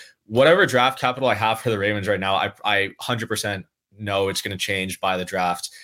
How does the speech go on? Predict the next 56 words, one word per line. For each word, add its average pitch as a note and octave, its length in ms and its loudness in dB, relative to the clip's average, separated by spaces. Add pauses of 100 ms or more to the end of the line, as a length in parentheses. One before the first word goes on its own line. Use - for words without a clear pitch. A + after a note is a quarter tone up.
(220)
Um, G2 360 0
so C3 340 4
yeah, A#2 260 2
the, A2 220 -6 (280)
I G#2+ 100 -2
think A#2+ 120 -2
my, A2 300 2
so G#2 160 -2
my G#2 140 0
table A2 320 -2
has G2 260 0
them G2+ 280 -4
in G2 260 -10
the, F#2 440 -4 (440)
uh, F2+ 260 -2
twenty-fifth G#2+ 580 -2
percentile A2 640 0
in G#2 80 -6
terms G2+ 220 -4
of F#2 60 -4
draft G2 260 0
capital. G#2 500 0 (180)
I'm A2+ 120 0
assuming A#2 340 2
by G#2+ 140 4
the G2 100 -2
end G2 80 -8
of F#2+ 80 -6
the F#2+ 60 -6
draft, F2+ 260 -2
that's F2+ 160 -6
gonna F2+ 140 -6
be F2 100 -4
much E2+ 240 -8
higher. E2+ 420 -4 (300)
And A#2+ 140 2
even E3+ 180 4
if D3 140 2
they C3+ 100 2
trade G#2+ 260 0
up, G#2 280 0
like, F#2+ 120 0
I F#2+ 80 0
think G2+ 220 -6 (160)
they'll G#2 280 2
find G2+ 320 -2
ways G2 260 -2
to F#2 100 -8
recoup F#2+ 320 -10
that F#2+ 160 -8
picks F#2 220 -8
later F2 160 -6
in E2 80 -16
the E2 80 -16
draft. D2+ 320 -10
So, F2 260 -6